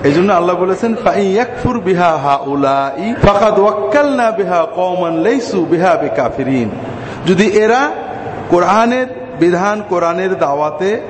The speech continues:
অবিশ্বাস করে, তাহলে আমি অন্য জাতিকে দায়িত্ব দিয়ে দেব। তা আমরা ইসলামের ইতিহাসে দেখি, রাসূলুল্লাহ সাল্লাল্লাহু আলাইহি ওয়াসাল্লামের পরে বেশ কিছুদিন আরবরা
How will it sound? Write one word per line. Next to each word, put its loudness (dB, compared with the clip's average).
অবিশ্বাস 2
করে, 0
তাহলে 6
আমি 2
অন্য 0
জাতিকে 0
দায়িত্ব -2
দিয়ে 0
দেব। -4
তা 6
আমরা 4
ইসলামের 0
ইতিহাসে -4
দেখি, -2
রাসূলুল্লাহ 2
সাল্লাল্লাহু 2
আলাইহি 2
ওয়াসাল্লামের -8
পরে -8
বেশ 4
কিছুদিন 0
আরবরা 2